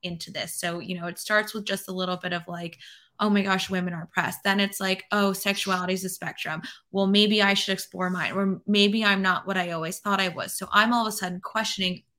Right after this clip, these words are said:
all of my identities, feeling like the people that have known me my whole life, which is my family, don't actually know me. And I'm rewriting my own history in my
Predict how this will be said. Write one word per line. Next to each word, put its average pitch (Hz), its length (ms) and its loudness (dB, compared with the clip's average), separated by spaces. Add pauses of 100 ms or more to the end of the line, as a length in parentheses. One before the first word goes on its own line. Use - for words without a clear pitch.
all 220 200 0
of 233 140 -4
my 170 200 -4
identities, 165 640 -4 (500)
feeling 254 280 4
like 208 200 2
the 214 80 -4
people 220 300 -4
that 196 100 2
have 180 140 0
known 190 180 0
me 226 100 0
my 202 140 0
whole 185 160 -4
life, 180 240 -6
which 208 140 -6
is 196 120 -6
my 175 120 -2
family, 170 580 -8 (260)
don't 262 220 2
actually 196 480 4
know 156 220 -6
me. 151 260 -6
And 202 140 0
I'm 190 260 0
rewriting 202 560 0
my 170 260 -4 (120)
own 214 180 2
history 196 540 -4
in 175 80 -6
my 165 160 -4